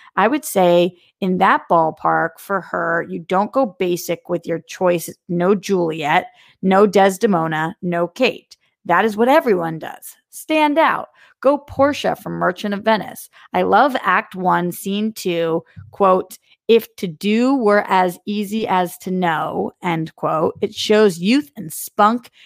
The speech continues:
If you wanna be a little sexy, go Cleopatra and Antony and Cleopatra, Act Five, Scene Two. Eat no meat." That was a quote. Um, <laughs> or Miranda from Tempest, Act One, Scene Two. If by your art.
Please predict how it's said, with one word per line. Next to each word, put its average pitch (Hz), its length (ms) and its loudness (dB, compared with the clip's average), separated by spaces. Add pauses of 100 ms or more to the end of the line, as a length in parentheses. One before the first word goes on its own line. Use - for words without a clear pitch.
If 170 80 -8
you 196 120 0
wanna 226 160 2
be 220 100 0
a 190 60 0
little 170 220 -4
sexy, 254 680 -4
go 196 220 0
Cleopatra 190 800 -2
and 190 120 -4
Antony 175 380 -8
and 165 100 -8
Cleopatra, 190 560 -2
Act 160 280 -2
Five, 175 360 2
Scene 160 320 -8
Two. 233 340 -2 (360)
Eat 208 240 -6
no 175 180 -2
meat." 214 480 -2 (300)
That 175 160 -2
was 170 140 -6
a 160 60 -6
quote. - 520 0 (480)
Um, 165 580 -4 (160)
<laughs> - 960 -20
or 226 140 6
Miranda 202 520 4
from 185 200 -2
Tempest, 214 500 0
Act 160 280 -4
One, 190 380 0
Scene 160 460 -10
Two. 262 420 0 (380)
If 226 360 0
by 170 200 2
your 151 280 -10
art. 226 480 0